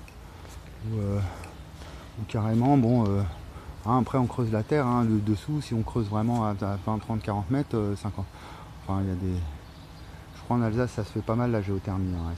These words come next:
ça c'est super, hein, c'est avec le, le magma, quoi. Donc, euh, là par exemple un bâtiment qui sert à rien, bon bah imaginons, euh,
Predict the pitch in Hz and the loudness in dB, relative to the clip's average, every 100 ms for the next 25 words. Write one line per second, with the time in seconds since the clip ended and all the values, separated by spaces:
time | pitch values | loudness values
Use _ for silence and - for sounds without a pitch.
0 | - 104 85 - - 131 98 101 - 87 | -6 -8 -8 -8 -6 -4 -2 -6 -8 -8
1 | 85 82 82 80 80 85 90 92 131 147 | -6 -6 -8 -8 -6 -4 -2 0 2 0
2 | - 95 104 - - - - - - - | -2 -4 -4 -8 -14 -14 -14 -14 -14 -14
3 | - - - - - - - - - - | -14 -14 -16 -14 -14 -14 -16 -16 -16 -16
4 | - - - - - - - - - - | -14 -14 -14 -12 -12 -10 -10 -6 -4 -4
5 | - - - - - - - - - 123 | -6 -10 -8 -6 -4 -2 -4 -6 -4 4
6 | 135 131 135 131 131 139 131 131 135 135 | 4 6 6 6 6 4 4 4 6 6
7 | 127 127 139 139 - - 127 113 113 156 | 6 6 4 2 2 -2 0 2 4 4
8 | 196 170 131 123 131 131 123 139 143 135 | 6 6 6 6 6 4 4 4 4 4
9 | 120 | 4